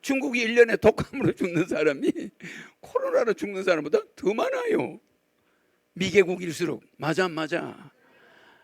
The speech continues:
왜 이리 지나치게 반응을 하냐? 이 왜 경제를 이 모양으로 망쳐버리냐?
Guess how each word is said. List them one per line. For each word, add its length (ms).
왜 180
이리 160
지나치게 560
반응을 420
하냐? 680
이 60
왜 160
경제를 460
이 100
모양으로 460
망쳐버리냐? 1000